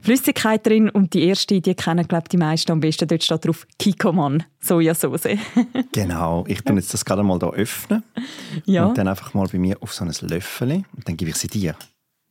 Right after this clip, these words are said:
Speaker 2: Voilà. Und jetzt kann man die so schlürfen. Oder?
Speaker 1: Gut.
Speaker 2: Wenn du degustierst, kannst du so
Speaker 1: Das machen wir jetzt auch schnell.
Speaker 2: So wie beim Wein.
Speaker 1: Mhm. Wie würdest du die Sojasauce beschreiben?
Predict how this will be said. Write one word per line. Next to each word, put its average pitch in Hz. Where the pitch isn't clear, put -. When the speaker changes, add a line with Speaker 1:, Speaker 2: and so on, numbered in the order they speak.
Speaker 2:
Voilà. -
Und 113
jetzt 98
kann 135
man 143
die 135
so 107
schlürfen. -
Oder? 104
Speaker 1:
Gut. 233
Speaker 2:
Wenn 254
du 214
degustierst, 101
kannst -
du -
so 95
Speaker 1:
Das -
machen 185
wir 175
jetzt -
auch 180
schnell. 226
Speaker 2:
So 110
wie 110
beim 104
Wein. 85
Speaker 1:
Mhm. 214
Wie 208
würdest 196
du 226
die 208
Sojasauce 202
beschreiben? 160